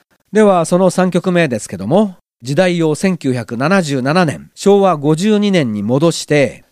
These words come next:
財津さんがエヌエイチケーの子供向けのテレビ番組、歌は友達のために作詞作曲した、切手のない贈り物を聴いてください。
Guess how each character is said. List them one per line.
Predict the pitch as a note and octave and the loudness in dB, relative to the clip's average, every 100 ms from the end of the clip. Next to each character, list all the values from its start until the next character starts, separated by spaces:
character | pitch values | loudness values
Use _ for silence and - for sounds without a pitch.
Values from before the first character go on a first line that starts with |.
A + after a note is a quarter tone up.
| _ A2+ | _ -2
財 | G3 A#3+ | 0 0
津 | - | -2
さ | G#3 | -2
ん | F3+ | 0
が | E3 D#3 - | -2 -2 -4
エ | D#3+ | -2
ヌ | A3+ | 0
エ | A3 | 0
イ | |
チ | F#3+ - | -2 -2
ケ | G3+ D#3 | 0 0
ー | |
の | A2+ G2+ | -2 -6
子 | - | -2
供 | D#3+ A3+ G#3+ | 0 2 0
向 | F#3 | 0
け | E3+ | -2
の | D#3 | -2
テ | E3 | 0
レ | D#3 | 0
ビ | D3 | 0
番 | C3+ A2+ | -2 -2
組、 | F2 D#2 D2+ - | -6 -12 -18 -10
歌 | C3+ C#3+ B3+ | -6 0 2
は | A3 C#3 | 2 0
友 | C#3 E3 | -2 -2
達 | F3 E3+ E3 | 0 -2 -2
の | D3 | -4
た | C#3 C#3+ | -2 0
め | F#3 | 0
に | C3+ | 0
作 | - B2 - | -4 -8 -6
詞 | E3 | -2
作 | D3 - | -4 -4
曲 | C3+ C3+ | -6 -6
し | B2 | -6
た、 | - C#2+ - _ - | -8 -10 -14 _ -18
切 | - | -18
手 | _ - A#3+ | _ -2 0
の | A#3 | 2
な | A3 | 2
い | F#3 G#2+ | 2 0
贈 | A#2 E3 | -2 0
り | D#3+ | 0
物 | D3 C#3 B2 | 0 0 0
を | |
聴 | A2 C3 | -2 -2
い | B2 | -2
て | A2+ | -2
く | |
だ | A#2 G#2+ | -2 -2
さ | G#2+ | -6
い。 | F2 C#2+ | -6 -12